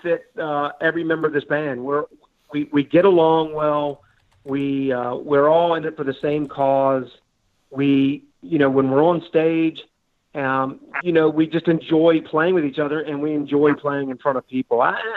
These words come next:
again, I think that comes across. I, I, as far as a new storm, I, I don't know these days in music. I kinda thought differently. I thought, "Hey, here comes a new band with new music." But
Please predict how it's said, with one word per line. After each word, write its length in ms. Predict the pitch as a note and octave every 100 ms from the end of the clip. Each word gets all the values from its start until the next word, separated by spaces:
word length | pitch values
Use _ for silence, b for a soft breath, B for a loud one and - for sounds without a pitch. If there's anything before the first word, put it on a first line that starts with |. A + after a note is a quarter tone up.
| G3
again, 280 | G#3 G#3+
I 100 | E3
think 280 | E3 A3 G#3+
that 320 | F#3 F3+ F#3
comes 240 | - E3 D3
across. 360 | - E3 C#3 -
I, 60 | - - G2 -
I, 180 | - F3
as 60 | -
far 180 | B3 C4
as 80 |
a 60 | G3
new 180 | F#3+ F#3+
storm, 420 | - G3+ A#3 A#3 B B B B _ -
I, 80 | - -
I 160 | E3+
don't 220 | G#3 A3 G3+
know 240 | G3 G#3+
these 180 | A3 F3+
days 240 | G3 G3
in 100 | F3
music. 360 | E3 G3 A3 F#3
I 60 |
kinda 300 | D3+ F#3 F#3+ E3
thought 240 | F3 E3+
differently. 640 | - D#3+ G3 F3+ G3 G3 F#3+ -
I 80 | D3+
thought, 260 | - D#3+ C#3
"Hey, 260 | D#3+ D#3
here 140 | D3 D#3
comes 240 | D#3+ D3
a 80 | D3
new 140 | D3+
band 280 | C#3+ C#3 C#3+
with 140 | C3 C#3+
new 120 | C#3
music." 380 | C3+ C#3 C3 -
But 220 | C3+ C3